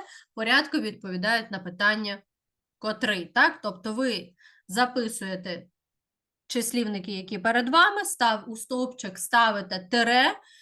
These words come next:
і через тире записуєте цей числівник як порядковий. Тобто в-, зліва у вас будуть кількісні, справа утворені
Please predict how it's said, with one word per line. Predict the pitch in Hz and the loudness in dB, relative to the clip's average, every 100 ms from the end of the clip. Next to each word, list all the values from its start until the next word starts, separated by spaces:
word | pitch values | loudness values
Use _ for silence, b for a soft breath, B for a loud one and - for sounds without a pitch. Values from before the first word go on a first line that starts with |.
| b - | b -2
і | 277 | 0
через | 294 - 226 196 190 - | 0 0 0 0 -2 -8
тире | 226 226 302 466 | -4 2 4 4
записуєте | 330 302 - 285 285 247 202 202 | 4 0 0 -2 -2 -4 -4 -8
цей | 196 226 214 202 | -4 -2 -2 -4
числівник | - 175 - 247 339 381 370 311 | -10 -10 -6 -4 -2 -4 -8 -8
як | 190 196 202 233 - _ _ - | -2 4 4 4 -4 _ _ -4
порядковий. | 233 220 208 165 - _ 165 165 185 - | 0 2 2 0 -4 _ -16 -16 -14 -10
Тобто | 190 - 185 | -10 -8 -6
в-, | 180 180 B B - | -6 -8 B B -4
зліва | 190 254 247 190 180 | 2 4 4 2 -2
у | |
вас | 180 190 | -2 -4
будуть | 175 180 180 - | -4 -4 -6 -4
кількісні, | 294 381 453 453 - 453 | 0 0 0 -2 -2 -6
справа | - - 220 220 269 359 - | -8 -6 2 4 4 2 -2
утворені | 214 185 185 208 233 233 220 220 | -10 -12 -8 -4 -2 -2 -4 -8